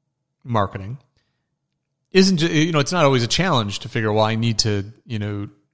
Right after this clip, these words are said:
uh, tell people that I have this promotion going on, a sale, uh, whatever. I need to sell, I need to move some inventory." Let's just put it that way.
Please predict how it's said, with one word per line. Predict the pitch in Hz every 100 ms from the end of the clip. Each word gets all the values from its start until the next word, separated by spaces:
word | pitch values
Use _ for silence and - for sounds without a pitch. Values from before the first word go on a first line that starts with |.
| 123
uh, | 104 101
tell | - 120 107 95 - _ _ _ _ _
people | 139 123
that | 107 104
I | 101
have | 110 104
this | 98 - - - -
promotion | 165 143 - 101
going | 95 -
on, | -
a | -
sale, | - 131 101 92
uh, | 98 98 98 104 -
whatever. | 120 104 - - - - _ _ _ _ _ _ _
I | - 110
need | 117 127 117
to |
sell, | 113 120 104 101 98 113 - _ _ _ _ _ _ -
I |
need | 123 127
to |
move | 135 120
some | - 113
inventory." | 101 101 92 - - - _ -
Let's | 107 -
just | - -
put | 113
it | 104
that | 98
way. | 95